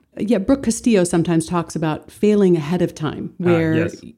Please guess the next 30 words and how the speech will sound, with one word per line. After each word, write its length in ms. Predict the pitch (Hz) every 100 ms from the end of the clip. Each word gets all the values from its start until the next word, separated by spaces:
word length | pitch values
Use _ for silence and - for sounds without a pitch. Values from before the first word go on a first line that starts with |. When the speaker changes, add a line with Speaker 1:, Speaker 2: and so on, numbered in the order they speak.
| _
Speaker 1:
you're 260 | 196 180 170
afraid 340 | 175 262 254
you're 80 | 226
not 160 | 202 190
gonna 100 | 180
be 80 |
able 120 | 180 165
to 60 |
do 140 | 160 175
it, 80 | 165
and 100 | 160
so 120 | 175
you 80 | 175
don't 220 | 170 160
even 200 | 147 139
try. 280 | 143 - -
<laughs> 40 | - - - - _ -
Speaker 2:
Yeah, 340 | 135 120 95 _ _ _ -
we, 180 | 143
and 180 | 139 127
it's 120 | 117
exactly 380 | 123 110 117 117
what 200 | 117 107
you 80 | 113
were 80 | 101
saying. 260 | 135 135
It 100 | 104
really 340 | 98 113 110 107
is 220 | 104 98
just, 280 | - 104